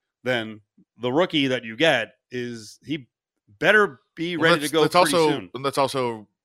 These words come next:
Speaker 2: not forget that Hendon Hooker has a torn A C L. Now,
Speaker 1: That's a
Speaker 2: he
Speaker 1: good point.
Speaker 2: says he's going to be ready for training camp.
Speaker 1: He tore it in November.
Speaker 2: Yeah.
Speaker 1: Oh, boy.
Speaker 2: He says he's gonna be ready for training camp.
Speaker 1: Other quarterbacks, according to P F F, McKee, then Hooker, D T R.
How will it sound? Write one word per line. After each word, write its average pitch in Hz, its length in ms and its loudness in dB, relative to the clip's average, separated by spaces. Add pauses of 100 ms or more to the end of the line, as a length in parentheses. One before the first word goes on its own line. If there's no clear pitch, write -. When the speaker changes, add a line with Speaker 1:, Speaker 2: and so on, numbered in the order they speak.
(160)
Speaker 2:
not 110 300 0 (140)
forget 110 560 -2
that 98 160 -10
Hendon 101 240 -12
Hooker 104 240 -8
has 95 140 -6
a 95 60 -10
torn 90 180 -12
A 82 80 -12
C - 160 -16
L. - 80 -18 (760)
Now, 110 100 2
Speaker 1:
That's 107 80 -2
a - 20 -8
Speaker 2:
he 139 60 -2
Speaker 1:
good 143 100 -2
point. - 120 4
Speaker 2:
says 185 200 6
he's 180 140 -4
going 156 160 0
to 151 60 -6
be 143 100 -4
ready 120 280 -2
for 117 140 -14
training 101 240 -12
camp. - 260 -20
Speaker 1:
He 120 100 -12
tore 170 280 0
it 165 80 0
in 151 80 0
November. 123 520 -6
Speaker 2:
Yeah. 90 120 -14 (920)
Speaker 1:
Oh, 95 60 -20
boy. 87 160 -20 (400)
Speaker 2:
He 120 80 -12
says 139 220 -2
he's 135 120 -10
gonna 135 120 -6
be 123 60 -6
ready 117 160 -4
for 104 100 -16
training 76 260 -20
camp. - 160 -20 (760)
Speaker 1:
Other 170 220 2
quarterbacks, 123 600 -4
according 156 300 -2
to 131 60 -4
P 151 200 -4
F 135 160 -4
F, 101 280 -10 (440)
McKee, 170 600 -4
then 147 180 -4
Hooker, 143 480 -6 (460)
D 165 200 -4
T 226 220 -2
R. 190 400 2